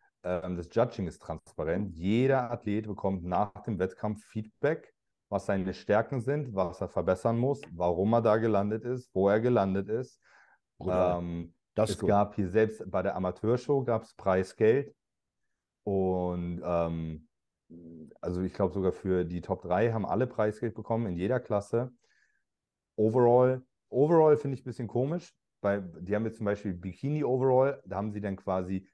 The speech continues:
Speaker 1: Bikini, Fit Bikini und, äh, Bikini Wellness. Die sind gegeneinander angetreten im Overall.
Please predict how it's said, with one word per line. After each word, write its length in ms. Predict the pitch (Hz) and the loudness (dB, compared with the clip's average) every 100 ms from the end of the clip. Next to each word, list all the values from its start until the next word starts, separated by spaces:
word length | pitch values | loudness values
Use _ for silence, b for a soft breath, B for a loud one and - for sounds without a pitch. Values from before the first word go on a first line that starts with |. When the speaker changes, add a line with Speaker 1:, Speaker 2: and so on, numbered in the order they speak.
| - | -12
Speaker 1:
Bikini, 440 | 95 - 135 139 | -10 -4 -4 -4
Fit 260 | - 131 127 | -4 -4 -4
Bikini 420 | 113 - 120 113 | -10 -6 -4 -4
und, 340 | 98 95 90 - | -4 -6 -6 -14
äh, 280 | - 90 87 | -8 -4 -4
Bikini 460 | 82 87 110 104 92 | -6 -8 -6 -4 -2
Wellness. 640 | 87 101 123 147 147 _ _ _ _ _ _ | -2 0 0 -2 -6 _ _ _ _ _ _
Die 140 | 110 123 | -6 -4
sind 160 | 139 | -4
gegeneinander 480 | 120 113 104 107 101 | -2 -2 0 0 0
angetreten 520 | 92 113 117 120 113 | -2 -4 -4 -4 -4
im 100 | 95 | -4
Overall. 480 | 87 98 131 139 170 | -2 0 0 -2 -4